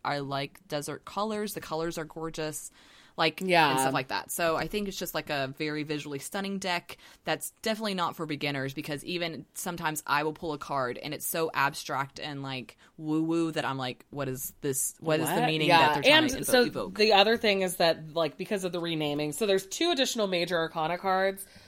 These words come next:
Speaker 2: that are Saturn and Mercury, and then she's renamed some stuff. So I think that that's part of it too.
Speaker 1: Yeah.
Speaker 2: And some of them are really easy to grasp, and some of them are less easy to grasp. Like, the Emperor is divine masculine, and the Empress is divine
Speaker 1: Which I
Speaker 2: feminine, which I really
Speaker 1: love.
Speaker 2: like.
Speaker 1: Yeah.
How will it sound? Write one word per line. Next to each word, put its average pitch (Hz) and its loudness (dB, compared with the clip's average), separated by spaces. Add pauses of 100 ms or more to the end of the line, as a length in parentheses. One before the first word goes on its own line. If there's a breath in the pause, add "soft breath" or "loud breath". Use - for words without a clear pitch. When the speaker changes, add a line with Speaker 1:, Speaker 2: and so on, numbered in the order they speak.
Speaker 2:
that 180 6
are 170 6
Saturn 175 8
and 151 2
Mercury, 190 0 (240)
and 190 2
then 185 6
she's 190 -2
renamed 175 2
some 156 2
stuff. 151 0
So 180 -2
I 170 0
think 190 -4
that 175 -6
that's 156 -2
part 156 -4
of 147 -2
it 139 -6
too. 185 -6
Speaker 1:
Yeah. 147 2
Speaker 2:
And 170 -4
some 233 2
of 277 0
them 220 2 (360 loud breath)
are 196 8
really 190 6
easy 180 2
to 185 0
grasp, 185 6
and 180 -2
some 170 -2
of 170 -4
them 165 0
are 151 2
less 143 0
easy 196 -4
to 208 -6
grasp. 208 2
Like, 165 0 (320 loud breath)
the 180 6
Emperor 190 6
is 175 4
divine 160 4
masculine, 160 2
and 156 -2
the 160 -2
Empress 156 0
is 147 0
divine 151 0
Speaker 1:
Which - 0
I 156 4
Speaker 2:
feminine, 175 2
which - 2
I - 4
really 208 2
Speaker 1:
love. 175 0
Speaker 2:
like. 151 6
Speaker 1:
Yeah. 90 -2